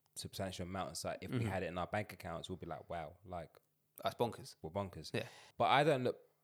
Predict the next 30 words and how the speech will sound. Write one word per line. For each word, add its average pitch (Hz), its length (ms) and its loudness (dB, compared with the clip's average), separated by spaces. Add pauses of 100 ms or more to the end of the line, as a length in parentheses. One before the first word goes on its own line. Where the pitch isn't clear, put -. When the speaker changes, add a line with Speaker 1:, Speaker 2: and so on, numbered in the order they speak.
(100)
Speaker 1:
past 107 560 4
further 104 280 4
than 82 140 -4
that. - 260 -6
So 95 140 -2
like 90 300 2
when 113 120 2
I'm 131 120 0
short 107 400 0
in 82 80 -4
a 90 40 -4
company, 95 600 -4 (400)
or 95 100 -2
I'm 95 60 -2
short 92 340 -2
in 76 60 -6
a 80 60 -6
stock, - 460 -4 (120)
or 78 140 -4
I'm 76 80 -10
short, - 360 -6
you 98 120 -4
know 101 100 2
what 101 80 2
I - 20 4
mean? 135 120 0 (160)
Speaker 2:
Mm-hmm. 131 240 2
Speaker 1:
Or 92 80 4
like - 320 2 (1500)
buying, 98 360 0